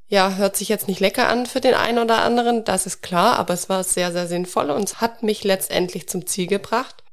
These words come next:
Ja, und irgendwie hatte ich dann total Lust eines Tages in meiner Schwangerschaft auf Dosenthunfisch und hab den so in mich reingespachtelt. Das war auch wieder so, dass es einfach ein paar Tage lang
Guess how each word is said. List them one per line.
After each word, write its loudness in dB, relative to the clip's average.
Ja, 6
und 4
irgendwie 4
hatte 0
ich 2
dann 2
total 2
Lust -2
eines 0
Tages 0
in -4
meiner 0
Schwangerschaft -2
auf -2
Dosenthunfisch 0
und 4
hab -4
den 4
so 4
in 6
mich 2
reingespachtelt. 2
Das -2
war 4
auch 0
wieder 2
so, 2
dass -2
es -6
einfach -4
ein -4
paar -6
Tage 2
lang 0